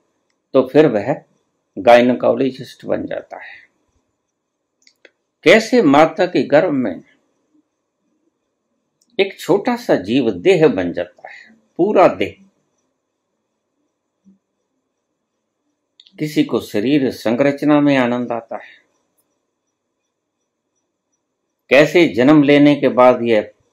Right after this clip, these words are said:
फलता है, फूलता है और कैसे इसके सभी ऑर्गन काम करते हैं और कैसे ये बंद हो जाते हैं। प्रत्येक की अपनी अपनी रुचि है, तो बाबा कहते हैं अपनी अपनी रुचि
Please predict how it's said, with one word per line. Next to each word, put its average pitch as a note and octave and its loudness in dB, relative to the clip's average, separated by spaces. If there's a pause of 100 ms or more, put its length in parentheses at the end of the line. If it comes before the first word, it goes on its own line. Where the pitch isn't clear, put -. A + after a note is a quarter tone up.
(260)
फलता A2 2
है, G#2+ -4
फूलता G2 -6
है G#2+ -10 (640)
और G#2 -6
कैसे C3 0
इसके - -8
सभी A#2+ -2
ऑर्गन G#2 0
काम A#2 -4
करते A#2 -10
हैं A#2 -10
और A2 -10
कैसे C3+ -2
ये F#2 -6
बंद G2 -10
हो G2+ -14
जाते G#2 -16
हैं। - -20 (1500)
प्रत्येक G#3 -2
की F#3+ -2
अपनी C#3 0
अपनी B2 -2
रुचि G#2 -10
है, F2 -18 (1500)
तो G#2+ -8
बाबा C3 4
कहते C#3+ 0
हैं D#3 2
अपनी D3+ 2
अपनी C#3+ 2
रुचि A#2 -4